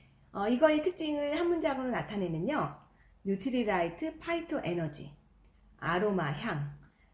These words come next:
맞춤형 바디 케어입니다. 어, 좀 더 부연 설명을 하자면요. 어, 각기 다른 효능과 효과를 지닌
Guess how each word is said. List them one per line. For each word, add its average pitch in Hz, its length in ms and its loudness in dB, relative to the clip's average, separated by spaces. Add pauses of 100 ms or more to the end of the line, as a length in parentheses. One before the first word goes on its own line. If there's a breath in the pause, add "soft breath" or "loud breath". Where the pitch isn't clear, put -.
맞춤형 196 760 0
바디 175 280 -8
케어입니다. 180 720 -4 (680 soft breath)
어, 202 140 -2
좀 254 220 2
더 311 360 6
부연 240 280 2
설명을 254 640 2
하자면요. 240 720 0 (460 loud breath)
어, 233 120 -2
각기 233 280 0
다른 294 400 4
효능과 302 520 0
효과를 262 380 -2
지닌 196 540 -2